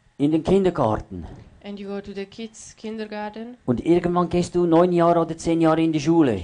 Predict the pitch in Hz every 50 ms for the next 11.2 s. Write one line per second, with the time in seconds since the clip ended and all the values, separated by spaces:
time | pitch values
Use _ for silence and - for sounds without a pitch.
0 | - - 214 214 214 220 214 220 220 214 208 208 202 202 196 190 - - - 190
1 | 185 - 202 202 202 202 - - - 214 214 220 226 220 220 208 202 196 196 196
2 | 196 196 196 196 190 - 196 196 190 196 190 190 196 202 220 - - - _ _
3 | _ - - 127 131 165 160 160 160 151 - - 147 143 151 147 143 143 147 156
4 | 160 160 151 - - 131 139 147 143 135 139 131 - 135 135 127 120 113 110 110
5 | 107 107 101 87 76 - - - - _ _ _ _ _ _ - 196 202 - 208
6 | 208 214 214 196 202 202 202 - 202 196 196 196 202 226 226 _ _ - - _
7 | _ - 120 110 123 120 113 104 110 117 117 123 113 107 110 107 113 107 - 117
8 | 107 101 98 98 104 104 - 104 101 104 - - 95 - - 101 98 90 92 90
9 | 95 92 98 87 90 - - 90 - - - 80 - 208 214 214 208 220 208 202
10 | 202 208 214 214 - 208 202 202 196 202 196 - - 190 - 202 202 196 196 196
11 | 196 196 185 180